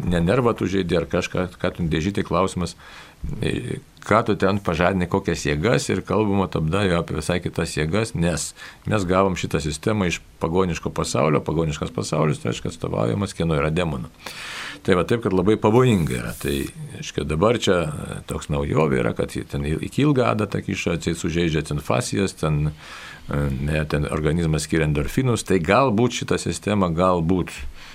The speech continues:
ir yra saugi. Nežinau, čia dar irgi reikalinga tyrimų ir pasižiūrėt, ką specialistai sako, bet jau kitos tos energetinės, tai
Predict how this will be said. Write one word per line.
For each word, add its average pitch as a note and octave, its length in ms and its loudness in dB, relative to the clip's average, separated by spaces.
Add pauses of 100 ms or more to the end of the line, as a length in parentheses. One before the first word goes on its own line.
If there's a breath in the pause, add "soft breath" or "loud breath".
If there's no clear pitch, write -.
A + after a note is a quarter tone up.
(220 loud breath)
ir F2+ 240 2
yra D#2 180 2
saugi. D#2 580 0
Nežinau, D2+ 420 0
čia C2+ 140 -8
dar D#2+ 140 0
irgi D#2+ 300 0
reikalinga D#2 480 -2
tyrimų G2+ 460 0
ir D2+ 260 0
pasižiūrėt, D#2+ 440 -2
ką E2 160 0
specialistai D2+ 600 -4
sako, - 400 -4
bet C#2+ 180 -4 (360 loud breath)
jau D#2 180 0
kitos - 320 -2
tos E2+ 240 0
energetinės, G2 560 0
tai F#2+ 120 -2